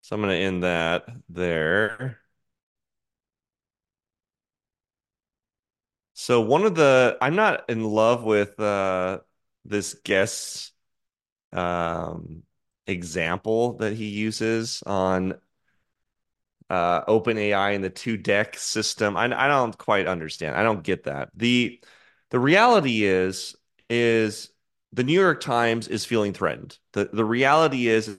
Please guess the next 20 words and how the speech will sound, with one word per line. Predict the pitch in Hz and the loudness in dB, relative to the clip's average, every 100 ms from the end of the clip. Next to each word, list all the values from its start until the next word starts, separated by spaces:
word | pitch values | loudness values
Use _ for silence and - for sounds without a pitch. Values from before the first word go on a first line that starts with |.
| - | -14
is | 95 - | -16 -6
A | 123 117 | -2 0
I | 107 | 2
is | 101 95 92 | 0 -2 -4
a | 92 | -6
massive | 92 101 107 120 - 107 | -4 -2 -2 -2 -4 -8
threat | - - 98 85 - - _ _ _ - | -10 -2 0 0 -4 -18 _ _ _ -8
to | 117 107 | -4 -2
how | 113 117 120 | 0 2 2
we | 110 113 107 | 2 -2 -2
are | 107 | -2
going | 98 104 101 | -2 -2 -4
to | - | -8
consume | - 98 - - 110 104 98 | -8 -8 -6 -2 0 2 0
the | 92 | -2
news | 92 95 92 90 | -2 -2 -4 -4
in | 90 | -8
the | |
future. | - 98 95 - 85 | -6 -6 -6 -4 -4
And | - 101 98 | 0 -2 -2